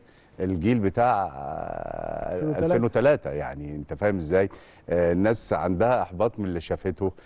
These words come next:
Speaker 1: يبقى في بس أمل.
Speaker 2: مم.
Speaker 1: يعني زي ما بيقولوا إيه، ما يبقاش كله ضرب، يعني، آه،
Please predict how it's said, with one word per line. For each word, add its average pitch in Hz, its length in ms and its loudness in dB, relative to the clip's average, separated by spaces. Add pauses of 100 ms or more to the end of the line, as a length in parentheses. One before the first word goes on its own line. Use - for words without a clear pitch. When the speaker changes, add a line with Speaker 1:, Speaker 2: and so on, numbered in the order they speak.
(180)
Speaker 1:
يبقى 95 240 2
في 120 160 2
بس 135 320 2
أمل. 113 420 4 (380)
Speaker 2:
مم. 156 280 -2
Speaker 1:
يعني 82 800 0
زي 95 220 4
ما 107 100 4
بيقولوا 107 300 4
إيه، 104 120 6
ما 98 80 2
يبقاش 92 220 2
كله 117 240 4
ضرب، 107 280 2
يعني، 87 640 -2
آه، - 560 -8